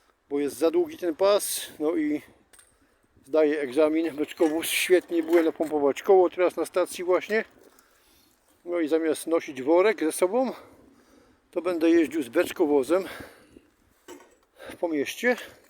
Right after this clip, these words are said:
i pakował alugrosze do beczki. Jedni pakują ogórki, kapustę kiszoną,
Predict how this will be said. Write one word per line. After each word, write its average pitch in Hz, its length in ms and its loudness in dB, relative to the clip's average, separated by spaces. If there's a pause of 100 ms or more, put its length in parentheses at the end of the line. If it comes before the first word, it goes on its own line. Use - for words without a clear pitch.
(800)
i 208 80 -16
pakował 165 600 4 (120)
alugrosze 151 640 2 (180)
do 151 120 -2
beczki. - 380 -2 (880)
Jedni 156 260 -4
pakują 147 460 0
ogórki, 175 520 0 (280)
kapustę - 440 -6
kiszoną, 170 480 -2